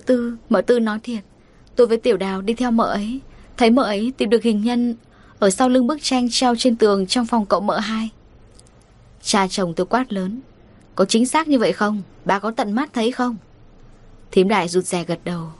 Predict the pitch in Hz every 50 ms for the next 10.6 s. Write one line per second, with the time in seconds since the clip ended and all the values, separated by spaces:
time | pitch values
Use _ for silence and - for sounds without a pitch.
0 | - - - 220 196 175 185 165 - - 226 208 180 175 - - - - 226 185
1 | 156 165 180 185 - - - - - - - - - - _ _ _ - - -
2 | - - - - - - 208 202 185 180 185 165 160 - 180 180 202 220 233 220
3 | 185 - 185 - - - 214 202 214 208 190 - 269 262 262 - 226 170 147 165
4 | 165 165 160 156 151 - - - - - - - - - - - - 220 202 196
5 | 185 165 185 135 160 175 185 170 - - - _ - 202 190 190 - 247 240 240
6 | 233 - - - - 208 190 165 - - 208 214 208 208 202 - - - - -
7 | - - 277 269 226 185 196 196 - 170 190 180 170 175 - 240 233 226 285 302
8 | 294 - 277 269 - 254 233 233 233 220 - - - - - - - - - -
9 | 240 220 233 226 220 208 214 233 254 240 226 196 190 185 196 202 - - 196 220
10 | - 240 262 277 247 - - - 226 220 220 220